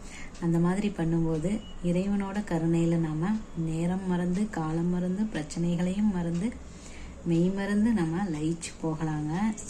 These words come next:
சந்தோஷத்துல. எப்பவும் அமைதி நிறைந்து, மகிழ்ச்சியும் நிறைந்து வாழலாங்க. இந்த மாதிரி எல்லாம் நீங்க செஞ்சுட்டு வரும்போது ஒரு தடவை உங்களுக்கு வெற்றியும் மகிழ்ச்சியும் கிடைச்சிருச்சு அப்படின்னா அதுவே உங்களுக்கு வரப்போற வெற்றிக்கும் மகிழ்ச்சிக்கும்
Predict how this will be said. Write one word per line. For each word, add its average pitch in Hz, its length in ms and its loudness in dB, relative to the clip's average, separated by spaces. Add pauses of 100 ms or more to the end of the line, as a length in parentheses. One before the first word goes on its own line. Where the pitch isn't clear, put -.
சந்தோஷத்துல. 156 680 -2 (1040)
எப்பவும் 208 600 2
அமைதி 185 500 4
நிறைந்து, 175 600 6
மகிழ்ச்சியும் 175 680 0
நிறைந்து 156 420 2 (220)
வாழலாங்க. 147 640 -2 (540)
இந்த 208 240 6
மாதிரி 247 360 8
எல்லாம் 214 280 4
நீங்க 190 260 2 (180)
செஞ்சுட்டு 180 360 2
வரும்போது 165 520 2 (240)
ஒரு 175 280 0
தடவை 214 280 2
உங்களுக்கு 196 540 2
வெற்றியும் 185 560 0
மகிழ்ச்சியும் 175 600 0
கிடைச்சிருச்சு 156 500 -4
அப்படின்னா 160 560 -2 (140)
அதுவே 175 460 0
உங்களுக்கு 180 420 2 (100)
வரப்போற 180 460 -2
வெற்றிக்கும் 170 600 -2
மகிழ்ச்சிக்கும் 175 640 -2